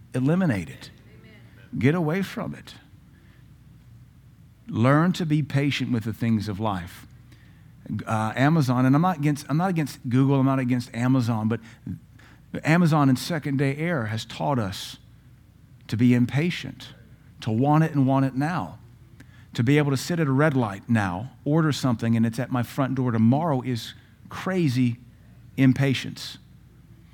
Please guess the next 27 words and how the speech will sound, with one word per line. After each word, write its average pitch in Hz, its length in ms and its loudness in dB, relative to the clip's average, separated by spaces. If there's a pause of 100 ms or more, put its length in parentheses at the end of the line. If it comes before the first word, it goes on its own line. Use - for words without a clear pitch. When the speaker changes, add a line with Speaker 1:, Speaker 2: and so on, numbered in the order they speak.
(160)
Speaker 1:
And 120 120 2
if 123 120 0
I 131 60 2
have 143 140 0
to 143 80 -4
order 143 200 0
something 139 320 -2
from 127 180 2
overseas 135 540 0
and 120 100 0
it 113 60 -10
takes 131 280 -6
longer 131 320 2
than 120 160 2
a 117 80 0
week, 151 380 -2 (480)
well, 123 100 2
they 139 140 4
know 160 200 4
that 127 160 -2
you're 127 160 4
impatient, 127 520 0
so - 80 -8
they 123 100 -2
send 120 240 0
you 120 60 0
updates. 120 520 -6